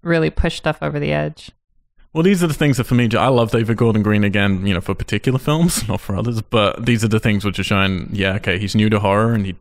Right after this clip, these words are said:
Speaker 2: he doesn't necessarily know what would make this scene work.
Speaker 1: Right.
Speaker 2: Right. Then we keep getting this shot, and I didn't realize until I, uh, talked to some friends who realized what it was, but the shot of the doll's house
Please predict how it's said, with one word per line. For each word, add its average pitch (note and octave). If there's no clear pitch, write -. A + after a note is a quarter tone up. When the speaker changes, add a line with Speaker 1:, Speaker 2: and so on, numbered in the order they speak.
Speaker 2:
he F#2+
doesn't F#2+
necessarily F#2+
know G2
what E2
would F2
make F#2+
this G2
scene D2+
work. -
Speaker 1:
Right. E3
Speaker 2:
Right. G#1+
Then F3
we A3
keep C#4+
getting C#4
this G#3+
shot, E3
and D3+
I G3+
didn't E3+
realize B2
until G#2+
I, F2
uh, F2+
talked A2+
to G#2
some G2
friends G2
who F#2
realized G2
what E2+
it E2+
was, G2+
but F#2
the G#2+
shot -
of F#3
the D#3
doll's A#2+
house -